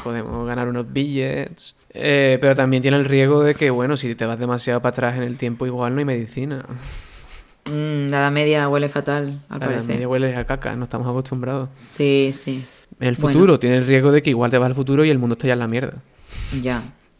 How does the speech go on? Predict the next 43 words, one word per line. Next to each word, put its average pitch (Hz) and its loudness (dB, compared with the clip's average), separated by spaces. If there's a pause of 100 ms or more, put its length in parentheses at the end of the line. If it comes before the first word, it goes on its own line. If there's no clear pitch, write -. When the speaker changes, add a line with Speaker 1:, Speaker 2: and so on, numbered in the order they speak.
(140)
Speaker 2:
eso 131 -10
es 127 -8
verdad. 127 -4
Speaker 1:
O - -20
sea, - -12
igual, 123 0
pf, - -10
Speaker 2:
Pero - -18 (160)
te 135 -6 (120)
Speaker 1:
iría, 123 4
Speaker 2:
daría 139 4
más 139 2
Speaker 1:
pues 123 4
nada, 127 2
Speaker 2:
curiosidad. 139 -2
Speaker 1:
saltaría 131 4
del 135 4
tiempo 143 0
hasta 143 -2
el 120 -2
viernes 120 -4
que 117 -10
viene. 127 -10 (640)
Speaker 2:
<laughs> 208 8 (1500)
Speaker 1:
Es 139 4
bastante 135 2
seguro, 120 -2
yo 120 2
creo, 131 4
yo 147 4
confío 151 6
en - 4
que - 4
el 131 8
mundo 135 0
siga 139 0
en 139 -4
pie 135 0
Speaker 2:
Ya. 147 4
Speaker 1:
el 143 2
viernes 139 0
que 139 -2
viene. 139 0